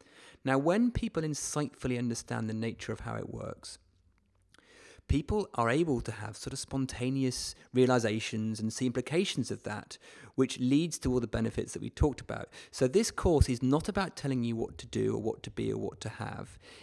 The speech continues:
It's about exploring something that we don't normally explore,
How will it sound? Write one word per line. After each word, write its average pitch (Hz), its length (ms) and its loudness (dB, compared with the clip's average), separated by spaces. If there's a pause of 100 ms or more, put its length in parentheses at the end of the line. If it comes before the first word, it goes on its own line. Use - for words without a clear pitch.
(120)
It's - 160 -4
about 151 340 0
exploring 151 920 10
something 104 600 -6 (200)
that - 100 -6
we 127 80 -2
don't 185 260 -2
normally 131 800 6
explore, 101 640 0